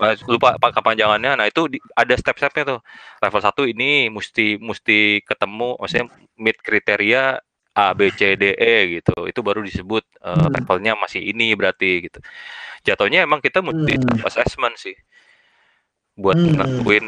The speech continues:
Speaker 1: kita di level mana sih gitu. Yang ketiga paling
Speaker 2: Oke.
Speaker 1: pakai iso dua puluh tujuh ribu satu.
Speaker 2: Oh,
Speaker 1: Ada dia.
Speaker 2: oke.
Speaker 1: Heeh.
Speaker 2: iso dua puluh tujuh. Jadi bikin gap analysis, compare-nya ke framework atau ke ininya ke iso ya, iso dua puluh tujuh ribu satu ya.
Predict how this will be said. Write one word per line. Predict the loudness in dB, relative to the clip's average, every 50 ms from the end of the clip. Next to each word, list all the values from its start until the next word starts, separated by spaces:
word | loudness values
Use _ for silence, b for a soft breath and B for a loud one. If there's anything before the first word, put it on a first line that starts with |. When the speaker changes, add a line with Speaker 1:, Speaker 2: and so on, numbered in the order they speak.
| -8 -16 -14
Speaker 1:
kita | -14 -14 -2 _ 2 4 4 2 2
di | 2 2
level | 0 0 0 0 -2 0
mana | 2 0 2 2 -2 -4 -4
sih | -8 -8 -10 -10 -18
gitu. | -20 -20 _ -20 -20 _ _ _ _ _ _ _
Yang | -2 -2 0 -2 -4 -2
ketiga | 0 -2 2 2 2 2 4
paling | 4 4 4 4 2 2 0 -2 -8 -4
Speaker 2:
Oke. | -2 0 2
Speaker 1:
pakai | 2 2 2 0 -2 -2
iso | -2 0 0 0 -2 -4 _ _
dua | _ -4 -4 -2
puluh | -4 -4 0
tujuh | 0 0 0
ribu | -2 -2
satu. | 0 0 -2 -2 _ -14 -14 -14 _ _ _ _ _ _ _ _ _ _ _ _ -20 _ _ _ _
Speaker 2:
Oh, | 0 2
Speaker 1:
Ada | 4 6 4 4 4
dia. | 4 2 2
Speaker 2:
oke. | 0 0 2 2 2 4 2 2 0 0 -2 -2 -2
Speaker 1:
Heeh. | 0 0 0 0 0 -2 -6 -8 -14 _ -16 -10 -8 -8 -8 -6
Speaker 2:
iso | -8 -6 -4 -2
dua | -2 -2
puluh | 0 0
tujuh. | 2 0 0 0 2 4
Jadi | 4 6 8 8 8
bikin | 6 6 4 4 4 4
gap | 4 4 4 4 2
analysis, | 2 4 4 2 2 2 0 0 0 -2
compare-nya | 0 0 2 4 4 4 4 4 4 4 4
ke | 6 6 6 4 2 B B B B B B B B _ _ _
framework | 4 4 6 8 8 8 6 6 4
atau | 2 2 4 2 2
ke | 2 4 4 6 6 8 6 6 6 4 2 0 -2 0 2
ininya | 2 4 4 4 4 2
ke | 2 0
iso | 2 2 4 6 6 6
ya, | 6 6 4 4 0
iso | -2 -2 -2
dua | -2 -2
puluh | -2 0 0
tujuh | 0
ribu | 0 0 2 2
satu | 2 2 2 2
ya. | 2 2 2 2 -2